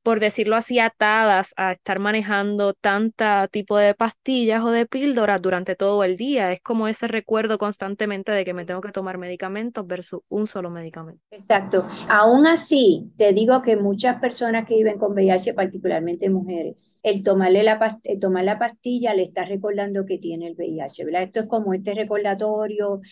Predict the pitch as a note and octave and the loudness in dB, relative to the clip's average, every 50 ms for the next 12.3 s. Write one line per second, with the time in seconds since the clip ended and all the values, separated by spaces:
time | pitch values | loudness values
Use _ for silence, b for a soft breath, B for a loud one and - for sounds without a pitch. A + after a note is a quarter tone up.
0 | B B A3+ A3+ A3+ B3+ A3 A3 A3 A3 G#3 B3+ C4 C#4+ D#4+ D4+ - _ _ - | B B -6 -4 -2 -2 -2 -2 -2 -2 0 0 0 0 0 -2 -4 _ _ -2
1 | A#3+ A3+ A3+ A3 A3+ A3 G#3 E3 D#3 D#3+ F#3+ F#3+ F#3+ G3+ A3 A3 C#4 C#4+ C#4+ D#4 | 0 0 2 2 0 0 0 -2 -4 -2 -4 -6 -4 -6 -6 -4 -2 -2 -2 -2
2 | D4 - D4+ C#4 C4+ C4+ C4+ C#4 C4+ B3+ - - A#3+ A3+ A#3 A#3 A#3+ A#3+ C#4 C4+ | -4 -4 -6 -4 -4 -4 -4 -6 -8 -6 -4 -2 -2 0 0 -2 -2 -2 -2 -4
3 | B3 - B3 A3 G#3 G#3 G3+ G3+ G#3 A3 A3 B3 A#3 B3 A#3+ A3+ A3 G3+ G3 G3 | -2 -2 -2 0 0 -2 -2 -2 -2 -2 -4 -4 -2 -2 -2 0 -2 -2 -2 -2
4 | G#3 G3+ A3 A#3+ B3 B3+ B3+ B3+ B3 A3 G#3+ G#3 G#3 F#3 D#3+ F#3 F#3+ F3 F3 F3 | -2 -2 -2 -2 -4 -4 -4 -4 -4 -6 -6 -6 -8 -6 -4 -2 -2 -2 -4 -6
5 | - - _ - - - _ - A3 A#3 A3+ - - - G#3 G#3+ A#3 A3+ C4 B3+ | -10 -18 _ -20 -20 -16 _ -2 -2 -2 -2 -2 -4 -2 0 0 0 0 0 0
6 | B3 A#3+ A#3 A#3+ A3+ A3+ A#3 A3+ - B3 A#3+ G#3 F3 E3+ E3+ F#3 G3 F#3+ F#3+ - | 2 2 0 0 0 0 0 0 -2 -4 -2 -2 -2 0 0 -2 -2 -4 -4 -6
7 | D#3 D3+ C#3 D3+ - B3 A#3 B3+ B3 - - - A#3+ A#3+ C4+ C#4+ - F#4 F4+ - | -10 -10 -10 -8 -8 -6 -2 -2 -2 -2 -2 -2 0 0 0 2 2 0 0 0
8 | D4 C#4 B3+ A#3 A#3 A3+ G#3 A#3 A#3 A3+ G#3 F3+ F#3 F#3+ F#3+ _ - A#3 A3+ A3 | 0 0 0 0 -2 -4 -4 -4 -2 -2 -2 -4 -4 -8 -10 _ -4 -4 -4 -2
9 | G#3+ G#3 G3+ F#3+ F#3+ F#3+ F3+ F3+ F3 F3+ F3+ F#3 F#3 - - - D#3+ - - D3 | -2 -4 -2 -2 0 0 0 -2 -2 -2 -2 -4 -4 -6 -8 -10 -10 -10 -8 -12
10 | D3 D3 _ - - A#3 A3+ A3 G#3+ G3+ G3+ G3 F#3+ F#3 F#3 F#3 F3 E3+ - - | -12 -12 _ -2 0 2 2 2 2 2 2 2 2 2 2 2 0 -2 -6 -6
11 | G3 F3+ F#3 F#3+ A3+ B3+ B3+ A#3+ A#3+ G3+ F#3+ F3 E3+ E3+ E3+ E3+ - - - D#3+ | -6 -4 -2 -2 -2 -2 -2 -4 -4 -4 -4 -6 -6 -6 -8 -10 -10 -10 -12 -12
12 | D3+ - D#3 D3 - | -10 -8 -10 -10 -10